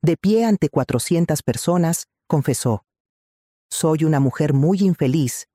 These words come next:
porque he pecado contra Dios y su iglesia al albergar la falta de perdón en mi corazón. Le pido al Señor que me perdone,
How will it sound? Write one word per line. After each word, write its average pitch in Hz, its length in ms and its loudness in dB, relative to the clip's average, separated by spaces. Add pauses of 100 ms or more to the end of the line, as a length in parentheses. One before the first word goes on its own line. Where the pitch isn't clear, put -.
(220)
porque 175 320 0
he 196 60 -2
pecado 190 400 0
contra 156 320 0
Dios 135 420 -2 (340)
y 208 100 2
su - 120 0
iglesia 208 520 0
al 170 100 2
albergar 143 500 0
la 131 140 0
falta 170 400 -2
de 143 100 0
perdón 131 400 0
en 120 140 4
mi 120 80 2
corazón. 113 580 -2 (840)
Le 139 140 0
pido 151 320 0
al 131 80 0
Señor 131 420 0
que 127 120 -2
me 120 100 2
perdone, 113 600 -2